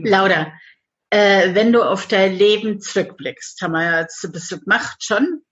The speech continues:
Welchen Impuls würdest du der achtzehnjährigen Laura von damals geben?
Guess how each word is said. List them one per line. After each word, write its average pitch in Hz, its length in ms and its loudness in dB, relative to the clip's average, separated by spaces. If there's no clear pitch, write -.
Welchen 226 580 0
Impuls 220 880 -2
würdest 226 640 -2
du 233 580 -2
der 196 220 2
achtzehnjährigen 160 1400 -4
Laura 156 580 0
von 151 240 -6
damals 147 560 -4
geben? 156 420 -8